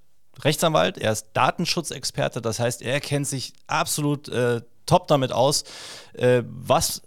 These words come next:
denn alles in so ein Impressum reinkommt, was ich denn an Datenschutz alles beachten muss, wenn ich einen Podcast erstelle oder wenn ich jetzt sonst ein Angebot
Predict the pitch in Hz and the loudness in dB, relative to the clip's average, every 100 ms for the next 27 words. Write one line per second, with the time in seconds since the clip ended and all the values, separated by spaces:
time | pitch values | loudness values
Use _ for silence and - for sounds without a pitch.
0 | - 131 - 135 143 131 120 107 120 - | -6 -2 0 0 -2 -2 -4 -4 -4 -4
1 | 117 131 123 123 98 110 139 - 92 92 | -4 -2 -2 -2 -2 -2 -2 -6 -4 -2
2 | 113 120 120 113 - 107 107 104 156 151 | -4 -4 -6 -6 -6 -4 2 4 4 2
3 | 135 143 123 - 117 123 - - - 165 | -4 -2 -4 -4 -4 -2 -4 -4 -2 0
4 | 160 - 135 127 127 113 117 135 117 90 | -2 -2 -4 -2 -4 -2 -2 -2 -4 -4
5 | 113 - 139 - 120 - 85 - 131 143 | -6 -2 -4 0 -2 -2 -6 -4 0 2
6 | 123 113 117 123 117 127 143 147 113 107 | 4 4 2 0 0 2 2 0 -4 -2
7 | 123 131 117 120 - | -2 0 0 -2 -4